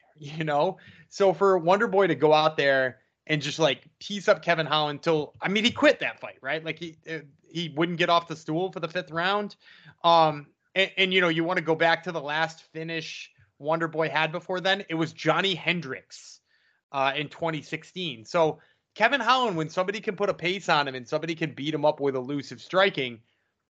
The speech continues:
he kinda crumbles. Uh, a-, and so I, I think the fact of the matter is, I think that plays perfectly into what Jack Della does.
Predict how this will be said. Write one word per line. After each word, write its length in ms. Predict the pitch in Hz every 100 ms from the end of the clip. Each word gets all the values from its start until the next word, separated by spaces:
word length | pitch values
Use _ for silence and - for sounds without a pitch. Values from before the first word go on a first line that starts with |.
| _
he 100 | 170
kinda 320 | 165 277 320
crumbles. 840 | - 220 247 170 117 - - - - -
Uh, 500 | 147 143 139 139 135 - -
a-, 220 | 156 -
and 160 | 170 160
so 460 | 202 185 175 160 -
I, 360 | 139 - 175
I 40 | 185
think 580 | - 208 220 - - _ _ _ _ _
the 100 | 180
fact 280 | 180 202 196
of 60 | 185
the 60 |
matter 260 | 170 185 196
is, 140 | 202
I 80 | 170
think 220 | 160 165
that 220 | 175 156
plays 280 | - 160 160
perfectly 520 | - 147 151 165 175
into 120 | 165 151
what 160 | 151
Jack 280 | 131 143 -
Della 220 | 143 196
does. 380 | 190 196 202